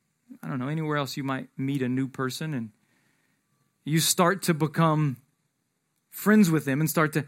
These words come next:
hang with them in such a way that you're seeing them, you're spending time with them at least once or twice a week. Would that person who has now intersected their life with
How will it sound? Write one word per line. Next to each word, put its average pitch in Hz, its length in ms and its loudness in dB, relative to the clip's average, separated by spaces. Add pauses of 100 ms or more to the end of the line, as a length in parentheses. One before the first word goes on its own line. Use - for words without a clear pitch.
hang 196 380 6
with 156 180 2
them 143 180 0
in 160 80 4
such 202 300 4
a 185 60 4
way 156 220 2
that 160 120 0
you're 165 140 4
seeing 196 420 6
them, 147 260 2
you're 160 100 2
spending 175 340 2
time 185 300 4
with 156 100 0
them 156 140 -2
at 160 60 0
least 180 220 2
once 160 260 -4
or 160 40 -4
twice 165 300 -4
a 180 60 -4
week. 202 280 -8 (1900)
Would 175 400 4 (160)
that 208 340 4
person 160 480 0
who 175 180 4
has 156 120 4
now 165 280 2 (300)
intersected 202 800 4
their 240 220 10
life 143 440 2
with 175 360 4